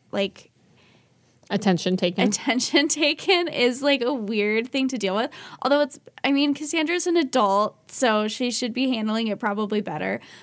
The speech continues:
Speaker 1: But, like, I remember just when I was a kid, when, like, that would happen. And, like, I think I've, I've told this story on the pod before, but, like, how I sobbed, like,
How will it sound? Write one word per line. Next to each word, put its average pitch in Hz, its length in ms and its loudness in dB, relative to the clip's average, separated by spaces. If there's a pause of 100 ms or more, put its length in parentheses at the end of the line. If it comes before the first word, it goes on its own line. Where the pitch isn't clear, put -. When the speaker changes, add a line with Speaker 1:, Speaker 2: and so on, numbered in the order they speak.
(120)
Speaker 1:
But, 220 140 0
like, 220 200 0 (160)
I 240 140 0
remember 247 800 -2
just - 240 -6
when 220 120 -2
I 208 100 -2
was 202 140 -6
a - 40 -12
kid, - 540 -6
when, 208 220 -4
like, 185 220 -6
that 185 160 -6
would 196 120 -6
happen. 202 560 -6 (460)
And, 202 560 -2 (160)
like, 233 120 -2
I 240 100 2
think 247 160 -4
I've, 254 260 -4
I've 214 140 -2
told 190 200 -8
this 196 140 -4
story 196 240 -4
on 196 80 -2
the 202 80 -4
pod 190 240 -8
before, 185 400 -6
but, 185 160 -6
like, 180 260 -4 (360)
how 202 180 -2
I 208 120 2
sobbed, 202 1080 0 (340)
like, 196 400 -4